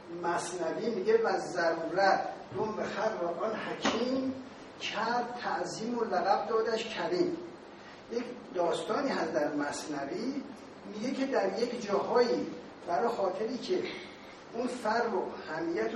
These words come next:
خودمون حفظ بکنیم یه جاهای لازمه با کریزی و با ضرورت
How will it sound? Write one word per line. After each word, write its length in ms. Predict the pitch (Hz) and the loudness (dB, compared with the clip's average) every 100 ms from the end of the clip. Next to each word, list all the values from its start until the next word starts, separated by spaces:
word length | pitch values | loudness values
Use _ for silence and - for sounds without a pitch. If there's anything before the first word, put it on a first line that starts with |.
| - | 0
خودمون 320 | 233 226 175 | 2 4 2
حفظ 300 | 156 160 - | -2 -4 -6
بکنیم 400 | - 170 190 254 | -8 -6 -4 -2
یه 100 | 269 | -2
جاهای 440 | - 220 202 226 247 226 | 0 2 2 4 2 4
لازمه 680 | 190 170 226 262 277 277 277 - - - - - 180 | 4 2 2 2 4 2 0 -4 -10 -12 -14 -10 -2
با 160 | 202 | 0
کریزی 720 | 202 - 190 190 190 185 240 | 0 2 2 4 4 2 2
و 160 | 202 185 | 0 0
با 180 | 175 170 | 0 -2
ضرورت 760 | 180 175 175 180 233 277 285 | 2 2 4 4 4 6 4